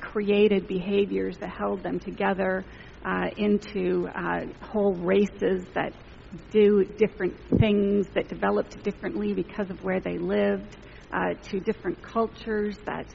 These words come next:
uh, mold themselves with their behaviors and their choices. Uh, the things that we hand down are often not just our physical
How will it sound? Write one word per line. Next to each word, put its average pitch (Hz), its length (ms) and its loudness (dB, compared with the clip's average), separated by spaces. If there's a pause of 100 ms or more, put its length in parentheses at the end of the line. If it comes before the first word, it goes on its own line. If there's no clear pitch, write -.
(320)
uh, - 220 -8 (480)
mold 208 560 6
themselves 196 560 -2
with 190 120 -4
their 180 120 0
behaviors 190 880 -2
and 175 160 -4
their 175 120 -6
choices. 202 800 -4 (480)
Uh, 202 120 -2
the 196 140 0 (100)
things 262 320 6
that 220 100 0
we 214 140 2
hand 202 360 -2
down 226 560 2
are 196 220 0
often 202 400 0
not 226 260 0
just - 280 -8
our 196 100 -2
physical 202 480 -6